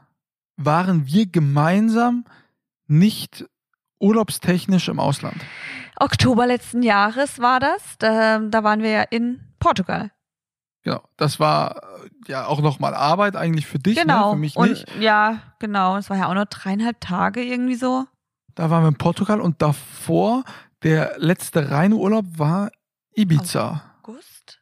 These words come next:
Speaker 1: Kann das sein?
Speaker 2: August, ja.
Speaker 1: War das im
Speaker 2: War
Speaker 1: August?
Speaker 2: Mhm, ich glaube tatsächlich, ja. Ich guck mal auf Instagram. <laughs>
Speaker 1: Also, wie ihr seht, schon, äh, lange her, wie vermutlich bei vielen von euch auch.
Speaker 2: Ja.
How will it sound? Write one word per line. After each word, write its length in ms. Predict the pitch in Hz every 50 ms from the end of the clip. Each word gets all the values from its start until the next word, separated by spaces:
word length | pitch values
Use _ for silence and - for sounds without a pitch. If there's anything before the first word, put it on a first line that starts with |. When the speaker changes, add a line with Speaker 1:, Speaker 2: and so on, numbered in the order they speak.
| _ _
Speaker 1:
Kann 100 | - 160
das 100 | 147 139 -
sein? 120 | 151 156
Speaker 2:
August, 260 | 190 262 - - - -
ja. 360 | 208 233 220 233 254 269 311 _ _ _ _ _ _ _ _ _ _ _ _ _ _ _ _ _ _ _ _ -
Speaker 1:
War 80 | 175
das 140 | 196 196 -
im 60 | 170 147
Speaker 2:
War 60 | 151
Speaker 1:
August? 380 | 143 160 214 226 - - - _ _ _
Speaker 2:
Mhm, 460 | 240 269 277 277 269 262 262 262 285 339 359
ich 100 | 339 - -
glaube 260 | - 254 233 233 285
tatsächlich, 520 | - 311 311 - - 262 254 - 302 285 -
ja. 280 | 233 226 226 240 262 269 285 _ _ _ _ _ _ _ _ _
Ich 120 | _ _
guck 180 | - 233 214 -
mal 120 | - 220
auf 100 | 220 - -
Instagram. 600 | 113 - - - 262 - - 269 277 302 311 320 330 _ _ _ _ - - -
<laughs> 200 | 226 - 233 - _ _ _ _ _ 220 233 240 - - - -
Speaker 1:
Also, 260 | 170 170 160 175 175 175
wie 180 | 196 165 165 170
ihr 40 | 160
seht, 340 | 147 147 170 185 185 - - 311 320
schon, 380 | - - 170 165 160 160 160 - -
äh, 280 | - 170 165 156 156 147
lange 280 | 151 160 165 170 165
her, 280 | 156 151 160 190 202 175
wie 100 | 165 165
vermutlich 400 | - - 151 151 170 170 156 -
bei 140 | - 151 143
vielen 240 | - 180 180 170 151
von 160 | 156 151 -
euch 240 | - 156 147 156 -
auch. 320 | - 156 175 220 - - - -
Speaker 2:
Ja. 240 | - 240 233 214 202